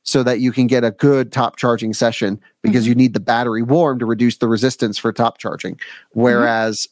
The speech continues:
Speaker 1: on, um, you know, if you're gonna arrive to a high power charging station or even a low power charging station at very low state of charge, you might see it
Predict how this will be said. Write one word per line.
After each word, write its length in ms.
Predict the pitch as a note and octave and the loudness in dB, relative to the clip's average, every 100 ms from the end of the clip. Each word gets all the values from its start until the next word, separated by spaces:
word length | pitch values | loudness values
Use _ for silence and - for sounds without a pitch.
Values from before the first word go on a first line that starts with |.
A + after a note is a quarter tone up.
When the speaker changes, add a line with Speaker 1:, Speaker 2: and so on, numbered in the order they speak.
| - | -2
Speaker 1:
on, 580 | B2 A2+ A2+ G#2+ G#2+ A2+ _ _ - | 0 0 -2 -2 -4 -6 _ _ -6
um, 640 | A2+ A2 G#2+ G#2 G#2+ G#2 A#2 - | -2 0 0 0 -2 -6 -8 -2
you 80 | C3 | 0
know, 60 | |
if 120 | G#2 C3 | 2 0
you're 120 | B2+ | 0
gonna 220 | C3 B2 | 0 0
arrive 460 | A#2 B2 B2+ B2 A2+ | 2 2 2 0 -2
to 180 | B2 | 0
a 100 | A2+ | 0
high 260 | G#2+ B2+ C3+ | 0 0 -2
power 320 | C3+ C3 B2+ | 0 0 0
charging 380 | A#2+ B2+ B2 B2 | 0 -2 -2 -4
station 380 | A2+ B2+ A#2+ B2+ | -2 -2 0 0
or 60 | |
even 120 | E3 C#3+ | 2 2
a 80 | |
low 260 | A#2 C#3 G#3+ | 2 2 2
power 280 | - A#2+ A#2 | 2 0 0
charging 360 | A#2+ A2 A2+ | 0 -2 -4
station 440 | G#2 A2+ G#2+ A2+ G#2 - - | -4 -2 -2 -2 -4 -8 -6
at 80 | A2+ | -2
very 160 | A#2+ A2+ | 0 0
low 360 | G#2+ A#2+ F#3 A3+ | 0 2 2 0
state 240 | - G#2 | -2 -2
of 100 | F2+ | -2
charge, 420 | - F2 G#2 - _ _ _ - | -2 -2 -4 -10 _ _ _ 0
you 120 | C3+ | 2
might 240 | C3 - | 2 -2
see 180 | - B2+ | -2 0
it 140 | A#2+ | 0